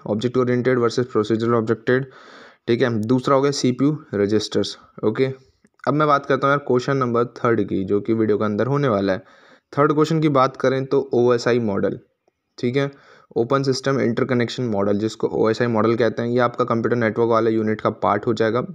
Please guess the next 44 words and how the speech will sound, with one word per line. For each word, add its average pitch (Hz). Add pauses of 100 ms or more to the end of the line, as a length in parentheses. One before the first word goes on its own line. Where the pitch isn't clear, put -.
जो 117
कि 120
बेसिक 110
कंप्यूटर 107
इंजीनियरिंग 107
के 110
अंदर 104
आता 107
है। 139 (540)
इसके -
अंदर 156
आप 151
ओएसआई 131
मॉडल्स 135
पढ़ने 131
वाले 123
हो, 135 (460)
इसके 123
अंदर 151
seven 151
layer 156
of 151
O 143
S 139
I 139
model 127
भी 135
पढ़ने 123
वाले 110
हो, 123 (480)
तो 113
ये 123
पूछा 127
जा 107
सकता 107
है, 135
दोनों 110
चीज़ें 113
पढ़ 101
के 113
जाना। 127 (520)
इसके - (120)
अलावा 110 (800)
टीसीपी 160